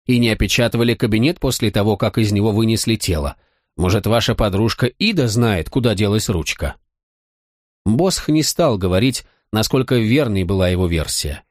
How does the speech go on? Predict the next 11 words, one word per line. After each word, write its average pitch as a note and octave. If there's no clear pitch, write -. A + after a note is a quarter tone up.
Вместо B2+
этого E3+
он D3+
придвинул D3
к -
себе C3+
скоросшиватель, B2
чтобы G#2
снова B2
рассмотреть G#2+
снимок B2+